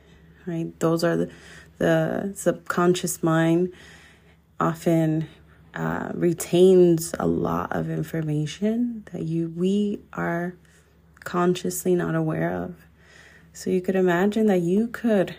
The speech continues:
fill your mind with incredible, powerful, amazing, calming, peaceful things, just as much as you could do the opposite of that.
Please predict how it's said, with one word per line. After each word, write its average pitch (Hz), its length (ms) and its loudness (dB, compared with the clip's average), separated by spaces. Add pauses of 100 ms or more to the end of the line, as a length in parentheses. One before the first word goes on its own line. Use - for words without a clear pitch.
(140)
fill 196 380 0
your 196 160 4
mind 180 560 0 (220)
with 185 220 -4
incredible, 208 1080 0 (540)
powerful, 190 600 0
amazing, 180 680 0
calming, 175 480 0
peaceful 165 440 -8
things, - 680 -8 (420)
just 165 340 -2
as 156 500 -2 (100)
much - 640 -2 (640)
as 156 200 0
you 156 100 0
could 151 160 -6
do 151 120 2
the 147 120 0
opposite - 500 -4
of - 120 -16
that. - 260 -14